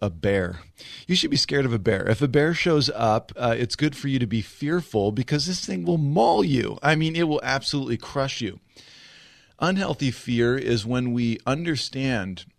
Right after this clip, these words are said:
and we have information about something and we know the truth about it, yet we are still being crippled by it. And the sad thing that I saw happen over this last year, I literally saw people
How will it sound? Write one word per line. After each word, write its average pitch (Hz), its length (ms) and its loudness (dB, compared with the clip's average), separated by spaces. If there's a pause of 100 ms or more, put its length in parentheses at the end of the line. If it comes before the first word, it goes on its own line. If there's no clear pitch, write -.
and 120 100 -6
we 113 60 2
have 107 200 2
information 120 920 -2
about 95 320 -6
something 101 640 -6 (880)
and 120 140 0
we 123 80 4
know 135 200 4
the 165 120 -2
truth 147 380 -2
about 113 400 0
it, 98 180 0
yet 117 220 -2
we 117 120 -2
are 107 80 -4
still 135 400 0
being 117 240 -2
crippled 98 800 -4
by 92 340 -6
it. - 340 -10 (120)
And 131 140 2
the 120 60 2
sad 147 440 -4
thing 156 480 -6
that 110 160 0
I 120 120 2
saw 131 220 0
happen 120 420 -2
over 110 260 0
this 101 400 0
last 104 460 -4
year, 104 520 -2
I 143 100 0
literally 175 340 0
saw 123 180 0
people 110 560 -6